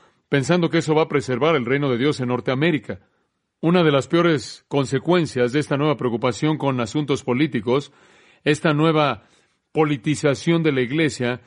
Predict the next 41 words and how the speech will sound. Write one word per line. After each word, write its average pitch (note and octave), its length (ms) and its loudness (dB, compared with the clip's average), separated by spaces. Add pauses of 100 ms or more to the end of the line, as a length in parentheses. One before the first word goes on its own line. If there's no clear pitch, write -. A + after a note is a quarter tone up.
(120)
es D#3+ 160 0
que E3+ 100 2
en D#3+ 80 2
últimas D#3 500 0
el C3+ 100 -2
ministerio D#3+ 380 0
de D3+ 80 0
la C3+ 80 0
iglesia D3+ 320 0
es - 80 -6
prostituido C3+ 840 -2 (340)
y D3 80 2
la D3 140 2
gente A3 300 2
se C#3+ 100 -2
está F3 200 2
vendiendo D#3+ 400 0
a B2 40 0
sí F3+ 180 -2
misma C3 380 -2
por C#3 180 2
algo D3+ 440 0 (300)
que C#3+ 140 -4
queda G#3+ 320 2
corto G3 360 0
de C3 100 0
aquello G3 360 0
a F#3 100 2
lo C#3+ 200 -2
que C#3+ 140 -2
la C3 140 2
iglesia C#3+ 500 0
ha B2 40 -2
sido B2+ 260 -2
llamada. B2+ 500 0 (380)
La C#3+ 120 2
iglesia D#3+ 360 0
no E3 260 -2
puede C#3 520 -2 (200)
simplemente F#3+ 600 0
volverse C#3 840 0